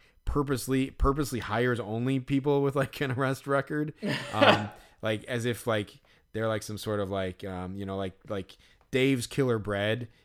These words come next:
Speaker 1: is, like, start, was started by an ex-convict. It's, like, as if the, that's their community services to hire these, like, baseball players who, like,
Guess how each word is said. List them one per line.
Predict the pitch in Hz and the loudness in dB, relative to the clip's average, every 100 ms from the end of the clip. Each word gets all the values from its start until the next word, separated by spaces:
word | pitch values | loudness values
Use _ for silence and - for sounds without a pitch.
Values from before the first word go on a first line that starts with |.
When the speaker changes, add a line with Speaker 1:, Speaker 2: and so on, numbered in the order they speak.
| - | -8
Speaker 1:
is, | 101 101 | -6 -2
like, | 101 95 110 | -4 -4 -12
start, | - 110 | -6 -4
was | 110 - | -2 -2
started | 113 107 | 0 2
by | 101 101 | 2 0
an | 98 | -2
ex-convict. | 98 - 101 98 104 117 - - - _ - | -6 -8 -6 -6 -4 -4 -6 -14 -20 _ -8
It's, | 110 | -6
like, | 98 - | -6 -6
as | 127 117 | -6 -2
if | 127 113 | -2 -4
the, | 120 120 110 | 0 2 2
that's | 120 113 107 | -2 -4 -2
their | 117 104 - - | -2 -4 -6 -18
community | - 120 117 107 | -6 -2 -2 -2
services | - 107 104 101 - | -2 -2 -4 -8 -10
to | |
hire | 87 104 104 101 98 | -6 -4 -2 -2 -2
these, | 98 92 87 | -4 -8 -6
like, | 92 90 - - - | -8 -8 -14 -20 -8
baseball | 101 98 101 | -6 -4 -4
players | 95 95 95 90 | -4 -4 -4 -6
who, | 92 | -6
like, | 90 85 - | -6 -6 -10